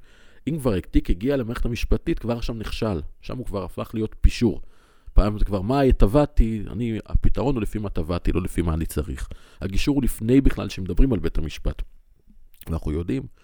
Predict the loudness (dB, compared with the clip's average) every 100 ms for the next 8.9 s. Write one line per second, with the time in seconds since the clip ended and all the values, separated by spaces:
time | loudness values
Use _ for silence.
0 | -20 -20 -16 -14 -4 -4 -2 -4 -4 -4
1 | -2 0 -2 -4 -6 0 0 0 0 0
2 | 0 0 0 0 -2 -4 -2 -2 -2 -10
3 | -20 -14 0 2 2 -2 -2 4 6 6
4 | 4 6 4 4 0 0 -4 -4 -6 -6
5 | -4 -6 -4 -6 -2 -2 -2 -4 -6 -16
6 | -18 -20 -4 -2 -2 -4 -2 2 2 0
7 | -6 2 4 4 0 0 0 0 -2 -2
8 | 4 4 4 -2 -2 -4 -2 -2 -2